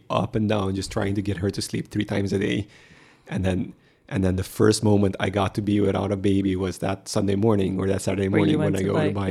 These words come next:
Speaker 1: bike.
Speaker 2: yeah. Yeah.
Speaker 1: And we asked your mom to help as well on those weekends.
Speaker 2: Right.
Speaker 1: But you're like, "Fuck, man, finally we gotta get a chance together," and you escape. But I'm like, I had to escape. Like, I'm, I, I've been locked with this,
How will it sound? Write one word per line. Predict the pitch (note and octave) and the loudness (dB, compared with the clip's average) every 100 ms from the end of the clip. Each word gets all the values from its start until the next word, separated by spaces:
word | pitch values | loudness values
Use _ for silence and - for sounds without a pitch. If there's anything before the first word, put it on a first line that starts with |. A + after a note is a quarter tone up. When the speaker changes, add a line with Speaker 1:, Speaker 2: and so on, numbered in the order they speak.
| D#2+ | -6
Speaker 1:
bike. | |
Speaker 2:
yeah. | - _ _ _ | -10 _ _ _
Yeah. | F#3 E3+ E3 | -12 -12 -10
Speaker 1:
And | - C3+ A#2+ | 0 4 4
we | A2 | 2
asked | - - - | 0 0 0
your | G#2 | -2
mom | F#2+ | -2
to | G#2+ | -4
help | G2 A#2 G#2 | -2 -2 -2
as | F#2+ - | -4 -2
well | A2+ | -2
on | - G2+ | -2 -4
those | G2 G2 | -4 -2
weekends. | A2 G#2 G2+ F#2+ - | -4 -4 -6 -8 -8
Speaker 2:
Right. | G3 F3+ D#3+ - _ _ _ _ _ _ | -8 -8 -10 -16 _ _ _ _ _ _
Speaker 1:
But | E2 F#2+ G2 - - | -4 0 0 -2 -14
you're | - - A#2 A2+ | -6 0 4 4
like, | F#2+ F#2 | 2 -2
"Fuck, | - - B2+ G#2+ - | -8 -6 -2 -2 -2
man, | F#2+ F#2 G2 | -2 -2 -4
finally | - G2+ G#2+ G#2 | -4 -2 2 2
we | G#2 | 2
gotta | G#2 G2+ | 2 2
get | G#2 | 0
a | |
chance | - G2 | -2 -2
together," | G#2+ G#2+ G#2+ | 0 2 4
and | G2 | 2
you | F#2+ | 2
escape. | F#2+ - B2+ G#2 - - _ _ _ _ - | -2 -2 -2 -2 -4 -20 _ _ _ _ -4
But | A2+ | 0
I'm | G2+ | 2
like, | F#2+ F#2 | 2 0
I | - | -2
had | F#2 G#2 A2 | 0 2 2
to | F#2+ | 0
escape. | - - - | -4 -4 -4
Like, | G#2 - | -4 -2
I'm, | G2 G3 - | -2 -2 -2
I, | G#2+ - | -6 -2
I've | G2+ F#2 | -4 -2
been | F#2+ F#2+ | -2 0
locked | G2+ - - | -2 -4 -8
with | F#2+ | -6
this, | F#2+ - - | -6 -6 -12